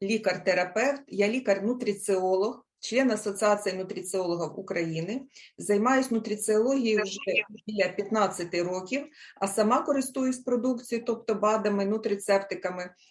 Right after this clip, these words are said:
вже біля вісімнадцяти років. Приймала участь в багатьох конференціях, ті, що проходять в Україні, в міжнародних конференціях. Дуже задоволена, що користуюсь такою продукцією.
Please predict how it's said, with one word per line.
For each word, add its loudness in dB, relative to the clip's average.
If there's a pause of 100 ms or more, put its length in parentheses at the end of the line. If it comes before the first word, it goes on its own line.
вже 0
біля 4
вісімнадцяти 0
років. -4 (1300)
Приймала 4
участь -2
в -10
багатьох 0
конференціях, 2
ті, -4
що -4
проходять -4
в -4
Україні, 0
в -6
міжнародних -2
конференціях. 0 (720)
Дуже 0
задоволена, 2
що 0
користуюсь 0
такою -2
продукцією. -2